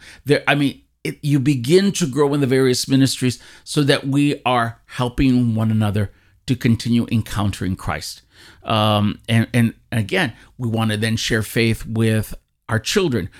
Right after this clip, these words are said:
We wanna share faith with those who have never known Christ and are looking for initiation to the Catholic Church. It's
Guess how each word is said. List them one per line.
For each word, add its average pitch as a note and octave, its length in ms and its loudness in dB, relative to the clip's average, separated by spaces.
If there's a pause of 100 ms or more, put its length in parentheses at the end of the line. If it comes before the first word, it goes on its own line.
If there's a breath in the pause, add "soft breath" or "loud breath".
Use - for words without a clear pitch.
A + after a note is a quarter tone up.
(140 loud breath)
We B2 80 -2
wanna A2+ 280 0
share A2 360 -2
faith A#2+ 380 -2
with G#2+ 140 -2
those A#2 280 0 (240 loud breath)
who B2+ 100 0
have A#2 160 0
never A#2+ 260 4
known C3 300 6
Christ - 540 -4
and G#2+ 140 4
are G#2+ 80 0
looking A#2 300 -2
for A2 160 -4
initiation G2+ 640 -2
to - 80 -6
the G2 80 -4
Catholic G2 360 -4
Church. B2+ 340 -4 (280 loud breath)
It's A#2 320 -2